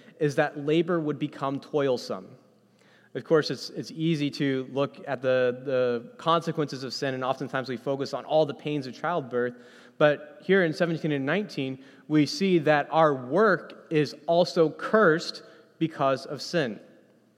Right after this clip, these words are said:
So Genesis three seventeen and nineteen, it says this, "Because you have listened to the voice of your wife and have eaten of the tree of which I commanded you, 'You shall not eat of it.' Cursed is the ground because of you.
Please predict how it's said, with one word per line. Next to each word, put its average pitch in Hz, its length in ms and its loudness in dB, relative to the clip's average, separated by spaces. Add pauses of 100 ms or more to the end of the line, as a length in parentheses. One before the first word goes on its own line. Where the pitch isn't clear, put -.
(600)
So - 120 -18
Genesis 147 400 0
three 151 220 0
seventeen 151 380 -2
and 147 100 -2
nineteen, 139 240 -4
it 135 60 -6
says 131 200 -10
this, 156 400 0 (300)
"Because 190 460 4
you 190 80 2
have 143 180 2
listened 208 340 0
to 196 80 0
the 147 120 -2
voice 165 320 -2
of 185 100 -6
your 196 100 -2
wife 131 400 -2
and 143 140 -8
have 147 260 0
eaten 190 320 0
of 160 160 -2
the 147 80 -2
tree 147 420 -4 (220)
of 135 180 -2
which 151 320 4
I 147 100 -2
commanded 143 500 -4
you, 127 320 -4
'You 151 180 0
shall 180 240 2
not 147 360 0
eat 180 160 -6
of 120 180 -4
it.' 120 200 -2 (420)
Cursed 240 480 2
is 147 120 -4
the 160 120 0
ground 165 420 0
because 151 360 0
of 131 120 -10
you. 117 280 -8